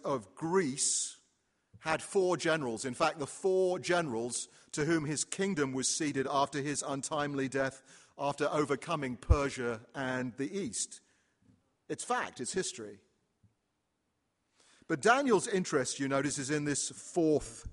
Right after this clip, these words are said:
beast. What is the fourth beast? Well, if you follow the timeline, it is likely the Romans. And I grant you the symbolism is a little weird, an animated piece of ivory horn shouting at people.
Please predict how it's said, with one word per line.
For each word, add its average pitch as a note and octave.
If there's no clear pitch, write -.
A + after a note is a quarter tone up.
beast. G2
What C#3+
is C#3
the C#3
fourth C3
beast? F#2
Well, F#3
if E3+
you E3+
follow A#3
the E3
timeline, C3+
it D#3+
is C#3
likely D#3+
the C3+
Romans. B2+
And E3+
I F#3+
grant G#3+
you F3
the D#3
symbolism E3
is C3+
a D#3+
little F3
weird, C#3
an C#3
animated E3
piece D#3
of C3+
ivory C#3+
horn C#3+
shouting F#3+
at A2
people. B2+